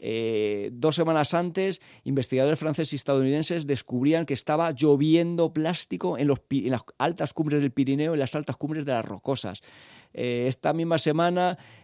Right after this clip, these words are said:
eh, nos decían los investigadores que nos estamos, los seres humanos, comiendo todas las semanas el equivalente a cinco gramos de microplásticos, que equivale, pues, para que nos hagamos una idea, a una tarjeta más o menos estas de crédito, fijaros.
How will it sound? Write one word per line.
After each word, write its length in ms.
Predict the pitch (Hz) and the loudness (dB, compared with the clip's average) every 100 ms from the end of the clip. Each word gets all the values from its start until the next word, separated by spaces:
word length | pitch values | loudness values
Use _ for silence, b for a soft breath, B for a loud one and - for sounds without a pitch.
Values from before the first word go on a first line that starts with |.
| B | B
eh, 160 | - 131 | -4 0
nos 160 | 139 | 0
decían 200 | 113 123 151 | 0 0 0
los 100 | 156 | 2
investigadores 920 | 151 139 151 139 147 151 156 170 - B B B B _ | 0 0 0 2 2 4 2 2 -4 B B B B _
que 160 | 156 | 0
nos 160 | 143 131 | 2 0
estamos, 600 | 123 - 160 165 165 - | 0 0 2 2 0 -2
los 180 | 139 127 | -2 0
seres 260 | 147 151 | 0 0
humanos, 320 | 143 147 156 - | -2 -2 -4 -6
comiendo 840 | - 160 160 170 175 175 170 165 | 4 4 6 4 2 2 2 2
todas 480 | - 156 160 160 160 | 2 6 6 6 2
las 140 | 151 | 2
semanas 640 | 151 147 151 156 160 151 | 0 0 0 0 0 0
el 120 | 139 131 | -2 -2
equivalente 440 | 135 123 143 143 | 0 0 2 -2
a 40 | |
cinco 440 | 123 151 165 147 135 | -2 -4 0 2 4
gramos 500 | 135 151 156 156 - b b | 4 2 2 -2 -6 b b
de 180 | 131 127 | -2 -2
microplásticos, 1000 | - 131 139 - 120 131 143 143 156 151 | 0 0 0 0 -2 2 0 0 -2 -2
que 100 | - | -2
equivale, 340 | 117 117 123 139 | -2 0 2 2
pues, 260 | 127 107 | -2 -6
para 140 | - 110 | -8 -8
que 60 | |
nos 100 | 98 | -6
hagamos 220 | 104 117 113 | -6 -6 -6
una 100 | 117 | -4
idea, 240 | 120 120 B B B | -4 -4 B B B
a 120 | - | -6
una 200 | 110 131 | -2 0
tarjeta 460 | 123 117 - 131 127 | 0 -4 -2 0 2
más 180 | 123 117 | 0 -2
o 60 | |
menos 160 | 117 120 | -4 -4
estas 220 | - 120 | -4 -4
de 120 | 110 | -4
crédito, 320 | 107 107 101 104 | -4 -6 -6 -12
fijaros. 460 | 98 113 - - | -12 -12 -12 -14